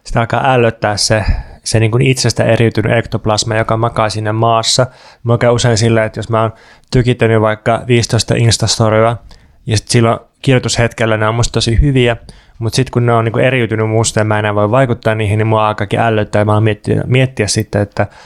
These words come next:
olinkohan mä nyt liian ilkeä, pitäisikö mun pyytää anteeksi, pitäisiköhän mun deletoida puolet niistä ja näin. Ja sit tavallaan riippumatta siitä kontentista, niin toi tulee aina, se tulee myös kirjoista ja kaikista muusta. Et just se, että, että se on eriytynyt susta ja sulla ei ole enää valtaa siihen ja joku muu voi kuunnella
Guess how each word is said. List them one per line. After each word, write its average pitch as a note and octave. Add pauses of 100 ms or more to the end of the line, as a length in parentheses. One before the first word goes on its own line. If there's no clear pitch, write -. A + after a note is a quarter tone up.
(220)
olinkohan A#2+
mä A2+
nyt G#2+
liian A2+
ilkeä, A2
pitäisikö B2+
mun A2
pyytää G2
anteeksi, A#2+
pitäisiköhän A2+
mun G#2
deletoida G#2
puolet G#2
niistä A2
ja G#2
näin. G#2+
Ja G#2+ (220)
sit -
tavallaan B2 (180)
riippumatta A#2
siitä A2
kontentista, G#2+
niin G#2
toi G#2+
tulee G#2
aina, G#2+
se -
tulee A2
myös A2
kirjoista G#2+
ja G#2
kaikista G#2
muusta. A2
Et G2+
just C#3
se, -
että, C#3 (460)
että A2
se B2
on A#2+
eriytynyt C3+
susta A#2+
ja G#2+
sulla B2
ei A#2
ole A#2
enää A#2
valtaa B2+
siihen A2
ja A2
joku A2+
muu C3
voi A2
kuunnella G#2